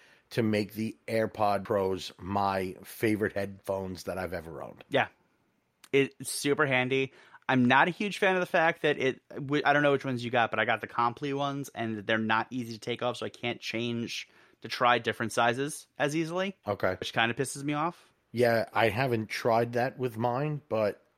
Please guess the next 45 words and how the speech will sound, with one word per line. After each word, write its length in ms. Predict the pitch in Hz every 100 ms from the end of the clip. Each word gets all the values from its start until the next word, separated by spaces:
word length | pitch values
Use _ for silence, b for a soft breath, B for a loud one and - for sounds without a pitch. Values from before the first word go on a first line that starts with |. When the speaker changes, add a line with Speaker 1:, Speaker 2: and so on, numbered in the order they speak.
| _
Speaker 1:
the 100 | 113
ones 420 | 104 104 110 113 104
that 100 | 104
I, 180 | 101 90 - -
and 120 | 101
I 60 | 98
don't 180 | 98 98
remember 340 | 98 95 92
the 240 | 92 92 -
brand 300 | 98 95 98
name, 220 | 95 95 B B B -
they 100 | 123
were 80 |
the 100 | 113
number 240 | 110 110 107
one 440 | 104 101 101 98
rated 340 | 95 101 98 98
ones 260 | 92 90
on 160 | 90 90
Amazon, 600 | 90 92 87 101 101 98 - _
and 460 | 123 110 104 95 95 _
they're 300 | 117 101 92 82 - - -
fantastic. 720 | - 90 92 87 76 - - _ _ _ 120
And 180 | 117 117
the, 160 | 110 107
the 140 | 110
size 360 | 98 - 120 104
that 120 | 131
I 60 | 117
put 240 | - 110
in 340 | 110 101 98 - _ _ -
fit 300 | - 98 -
perfect. 440 | 95 76 95 -
It 140 | 101 -
said, 160 | 104
"If 100 | 92
you 140 | 107 113
use 440 | 104 107 104 87
this 180 | 113 -
size 320 | - 113 101
on 140 | 104 92
the 40 |
silicone, 580 | - 101 95 - 95 92
use 260 | 98 90 87
these." 420 | 95 82 76